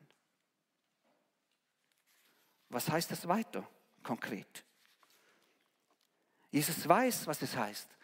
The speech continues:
wenn einem die Leute kaum noch Luft zum Atmen geben, wenn die Leute einem regelrecht feindlich eingestellt werden,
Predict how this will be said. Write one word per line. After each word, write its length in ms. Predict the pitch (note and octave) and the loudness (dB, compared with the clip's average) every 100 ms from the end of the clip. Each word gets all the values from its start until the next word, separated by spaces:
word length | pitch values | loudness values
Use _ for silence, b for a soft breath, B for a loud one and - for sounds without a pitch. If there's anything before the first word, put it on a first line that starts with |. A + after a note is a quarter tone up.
| B B B B B - | B B B B B 2
wenn 200 | D3 E3 - | 4 4 6
einem 480 | F#3 G#3+ G#3 G3 E3+ F3 - | 6 6 2 0 -2 -8 2
die 140 | F3+ | 6
Leute 500 | E3+ E3 G3+ A#3+ G3+ | 8 8 8 4 0
kaum 380 | - - F#3+ A3 | 2 6 6 6
noch 280 | G#3 - - | 2 2 2
Luft 380 | D#3 A3+ - - | 2 2 0 -2
zum 260 | A3 G#3 - | 0 2 4
Atmen 720 | F#3+ G#3 A3+ - F#3+ E3 C3+ | 4 6 0 -4 -2 0 0
geben, 540 | - D3+ C#3 - E2+ E2 _ B B B - | 2 2 2 -2 -10 -12 _ B B B 4
wenn 200 | D3+ F3 | 6 6
die 220 | F3+ F#3 | 4 6
Leute 500 | F#3 E3+ A3+ A3 G#3+ | 8 8 6 4 4
einem 380 | F#3+ G3+ G3 F#3 G3+ E3+ | 6 4 2 0 -2 6
regelrecht 520 | G3+ A3+ G3+ F#3 - | 8 8 4 4 2
feindlich 640 | - F#3+ B3+ A3+ G3+ - | 6 6 6 4 2 6
eingestellt 760 | F3+ F3+ F3 D3+ - F3 E3+ E3+ | 6 6 4 4 6 6 6 6
werden, 300 | D#3 D3+ | 6 4